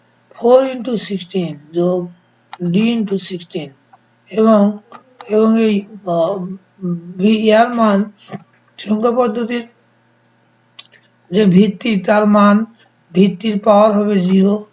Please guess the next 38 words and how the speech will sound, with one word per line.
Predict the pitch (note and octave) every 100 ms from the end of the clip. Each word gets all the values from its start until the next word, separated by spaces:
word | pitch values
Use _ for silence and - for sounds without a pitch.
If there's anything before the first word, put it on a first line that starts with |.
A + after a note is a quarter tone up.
| _ _ _ _
তারপরে | F#3+ G3+ F#3+ G3+ G3
ক্রমান্বয়ে | G3+ G#3 A3+ A#3 A3 G#3
বামের | G3 F#3+ F#3
দিকে | F#3+ F3+
হবে | F3+ F3+ F3
এক, | E3 E3 E3 _ _ _ _ _ _ -
তাহলে | G#3+ A3+ A3+
এখানে | A3 A#3 A3+
এটা | G3 A#3
হবে | A3+ A#3+ A#3+
স-, | - - - - - _ - - F#3
এটা | G#3+ G#3+ A3 A3+
হবে | A#3 A#3+ A#3+ B3+ - - - - C5 -
চার | G#3 G#3+ G#3+
গুণন | A#3 A#3 A3+ G#3+
ষোলো | - G#3 G#3 G#3
সিক্সটিন, | G3 G#3+ F#3 - A3+ B3 C4+ _ _ _ _
আর | E3+ G#3
এটা | G#3 A3 G#3+ G3+
তেরো, | A3+ G#3+ G#3+ -
ডি | E3+ E3 G3+
মানে | G#3 G#3 G#3
হলো | G#3 G3+
তেরো, | G#3 G#3+ G3+ G#3+ B3+ - _
তেরো | G#3+ G3+ G#3+
গুণন | G#3 G#3 G#3+ G#3
ওয়ান, | F3+ E3 D3+
কারণ | - - G#3 G3
যে | G3+
কোনো | G3 A3+ A3+
রাশির | G#3 - F#3
পাওয়ার | F3+ E3+
শূন্য | E3+ - F3 E3+
হলে | D#3+ E3
তার | E3 D#3
মান | D#3 D3+ F3+
এক | - D4+ -
হয়। | C#4+